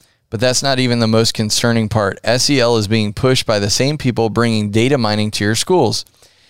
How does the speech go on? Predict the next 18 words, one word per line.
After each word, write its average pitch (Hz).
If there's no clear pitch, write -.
This 131
is 117
the 107
biggest, 131
I 110
think, 113
uh, 98
Bill 143
and 175
Melinda 139
Gates 113
Foundation. 107
Years 131
ago, 107
I 113
traveled 110
and 101
spoke -